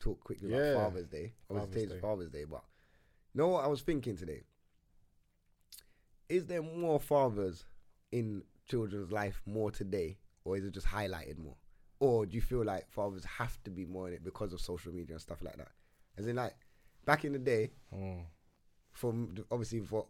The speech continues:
Speaker 1: even we grew up together, innit? So we grew up in a block, and I feel like,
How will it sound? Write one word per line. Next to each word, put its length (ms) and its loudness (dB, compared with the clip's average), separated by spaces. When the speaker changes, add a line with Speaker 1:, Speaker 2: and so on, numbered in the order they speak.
Speaker 1:
even 460 -2
we 160 4
grew 180 2
up 100 -2
together, 360 -2
innit? 140 -6
So 200 -6
we 160 0
grew 160 0
up 100 0
in 100 0
a 40 -4
block, 280 -4
and 80 -4
I 40 0
feel 200 0
like, 220 -4